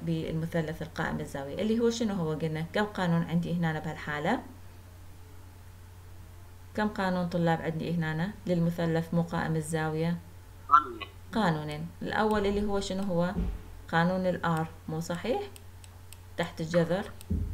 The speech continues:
Speaker 1: هذا الطويل، وقانون الثاني اللي هو شنو هو؟ قانون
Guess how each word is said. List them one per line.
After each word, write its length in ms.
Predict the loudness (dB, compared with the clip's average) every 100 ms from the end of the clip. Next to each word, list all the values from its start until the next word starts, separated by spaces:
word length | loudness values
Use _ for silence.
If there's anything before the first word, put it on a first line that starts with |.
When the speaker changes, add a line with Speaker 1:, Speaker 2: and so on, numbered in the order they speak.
| 0
Speaker 1:
هذا 180 | 2 2
الطويل، 460 | 0 -2 0 0 -2 -14 -16 -8
وقانون 500 | -8 4 6 8 8
الثاني 460 | 6 4 2 4 2
اللي 220 | 2 2
هو 140 | 4
شنو 260 | 4 2 2
هو؟ 320 | 4 6 6 4 -4 -10 -12 -2
قانون 580 | 6 6 8 8 6 4